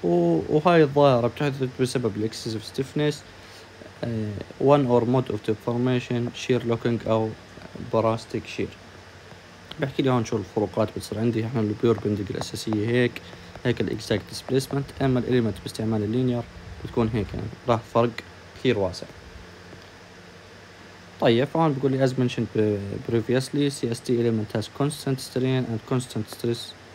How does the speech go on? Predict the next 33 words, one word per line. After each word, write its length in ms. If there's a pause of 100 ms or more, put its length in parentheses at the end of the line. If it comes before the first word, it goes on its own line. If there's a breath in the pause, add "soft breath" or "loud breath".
(300)
واي 220
بال 140
كيو 260
فور 340
بيعطيني 500
normal 220
strain، 520
normal 320
stress، 240 (640)
linear. 360 (380)
فعشان 360
هيك 220
ال 80 (120)
كيو 120
فور 380 (140)
أفضل 280
من 100
ال 60
سي 220
اس 120
تي. 260 (680 loud breath)
ال 60
سي 220
اس 120
تي 280 (420)
not 140 (100)
simulate 600
building، 320 (380)
bending 440 (100)
ما، 140 (120)
ما 120
بيهمني 520 (1000)
مثل 380